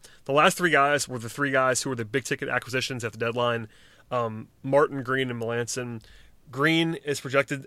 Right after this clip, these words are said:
at six and a half million, like we said before, in arbitration. He's not an absolute, an utter lock, but we both expect that he'll be tendered and will be,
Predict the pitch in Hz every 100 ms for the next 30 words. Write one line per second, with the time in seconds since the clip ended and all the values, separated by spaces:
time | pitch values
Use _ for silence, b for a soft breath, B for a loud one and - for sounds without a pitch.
0 | 131 127 156 135 147 147 151 151 156 196
1 | 135 135 123 135 117 127 135 131 131 131
2 | 135 131 - 135 - b b 156 151 185
3 | 165 151 127 135 - 151 131 143 - -
4 | - 120 127 151 160 156 170 - - 131
5 | 127 127 127 117 123 - 113 120 117 113
6 | 110 - 120 120 113 110 107 110